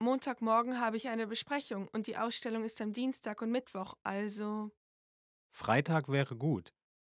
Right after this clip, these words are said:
Speaker 2: weil wir das neue Haus über das Wochenende bekommen könnten.
Speaker 1: Ja. Oh, warte mal. Hier steht montags bis donnerstags fünfzehn Prozent günstiger,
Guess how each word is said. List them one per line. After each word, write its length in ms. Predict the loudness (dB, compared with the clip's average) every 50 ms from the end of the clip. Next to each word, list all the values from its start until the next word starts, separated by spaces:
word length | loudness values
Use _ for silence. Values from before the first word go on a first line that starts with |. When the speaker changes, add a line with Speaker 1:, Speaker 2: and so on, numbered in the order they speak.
| _ _
Speaker 2:
weil 200 | 6 6 6 6
wir 120 | 4 2
das 220 | 2 0 -2 0 -2
neue 340 | 0 2 4 4 4 4 4
Haus 380 | 2 2 2 2 2 0 -4 -10 _ _
über 180 | -8 -2 0 2
das 240 | 2 0 -2 0 0
Wochenende 580 | 0 2 4 2 2 2 0 -2 -2 -2 -4
bekommen 460 | -4 -4 -8 -2 -2 -2 -2 -2 -6 -8
könnten. 480 | -6 -6 -6 -6 -6 -10 -12 -16 -16 _ _ _ _ _ _ _ _ _ _ _ _ _
Speaker 1:
Ja. 380 | 0 4 4 4 4 4 -2 -6 _ _ _ _ _ _ _ _
Oh, 260 | 6 6 6 4 4
warte 300 | 4 4 4 2 0 -2
mal. 320 | 0 2 2 2 0 -2 -4 _ _
Hier 240 | -8 -4 -2 -2
steht 240 | -2 0 -2 -2 -2
montags 540 | 0 2 2 2 0 0 -2 -2 -4 -4 -6
bis 160 | -6 -8 -2
donnerstags 640 | 0 0 2 2 0 0 0 -2 -2 -2 -2 -6 -6
fünfzehn 560 | -4 -4 -4 -4 -4 -6 -4 -2 -2 -2 -2
Prozent 440 | -2 -4 -6 -6 -4 -2 -2 -2 -2
günstiger, 600 | -2 -2 -2 -2 -2 -4 -6 -2 -2 -2 -4 -4